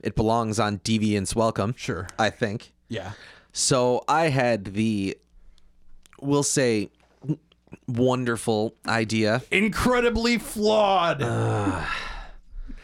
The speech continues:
Speaker 1: that we should review Fifty Shades of Grey.
Speaker 2: The movie. What were
Speaker 1: The
Speaker 2: you
Speaker 1: movie.
Speaker 2: thinking?
Speaker 1: Because I have heard a lot of bitching about it. So I wanted to see it for myself,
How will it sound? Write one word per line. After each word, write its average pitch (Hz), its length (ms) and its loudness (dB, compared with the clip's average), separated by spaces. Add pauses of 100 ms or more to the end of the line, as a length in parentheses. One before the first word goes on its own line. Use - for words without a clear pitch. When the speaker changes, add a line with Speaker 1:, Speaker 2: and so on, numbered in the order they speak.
(200)
Speaker 1:
that 160 160 0
we 185 220 2
should 185 260 0
review 120 880 2 (600)
Fifty 143 400 0
Shades 101 300 2
of - 160 -4
Grey. - 360 -8
Speaker 2:
The 233 100 4
movie. 233 460 2
What 202 200 2
were 196 100 0
Speaker 1:
The 190 120 4
Speaker 2:
you - 60 4
Speaker 1:
movie. 196 160 2 (100)
Speaker 2:
thinking? 127 340 0
Speaker 1:
Because 156 760 2
I 135 120 4
have 139 180 2
heard 180 680 0 (520)
a 135 140 4
lot 110 800 0 (840)
of 113 300 0
bitching 110 600 0 (200)
about 123 360 2
it. - 220 0 (960)
So - 220 2
I 139 80 4
wanted 156 260 2
to 147 60 2
see 127 240 2
it 113 80 -2
for 120 120 0
myself, - 600 -4